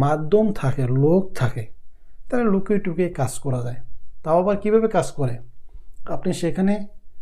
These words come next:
ভালো কোনো জায়গায় কাজ করতে পারবেন না। যে সমস্ত জায়গায় দেখবেন যে লোক টু-, লোকজন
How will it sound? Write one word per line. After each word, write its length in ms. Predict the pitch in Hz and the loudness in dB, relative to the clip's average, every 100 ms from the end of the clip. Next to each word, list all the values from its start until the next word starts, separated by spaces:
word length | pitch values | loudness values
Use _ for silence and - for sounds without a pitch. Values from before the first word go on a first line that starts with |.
| - - - - - - - - 123 | -8 -10 -12 -14 -8 -6 -4 0 2
ভালো 280 | - 135 190 208 | 4 6 6 6
কোনো 140 | 233 240 202 | 6 4 6
জায়গায় 300 | 190 180 196 180 | 6 6 2 0
কাজ 120 | 165 - | -4 -2
করতে 180 | 190 196 | 0 0
পারবেন 240 | 202 202 226 | 0 0 -2
না। 40 | 254 156 | -2 0
যে 80 | 147 143 | -2 0
সমস্ত 340 | 196 208 202 - 190 | -2 -2 -2 -2 2
জায়গায় 240 | 190 196 185 | 2 2 2
দেখবেন 220 | 185 180 175 | 0 0 0
যে 60 | 170 175 | 0 0
লোক 120 | 185 - | 0 -2
টু-, 200 | 180 165 165 | -2 0 0
লোকজন 340 | 175 151 175 | 0 0 0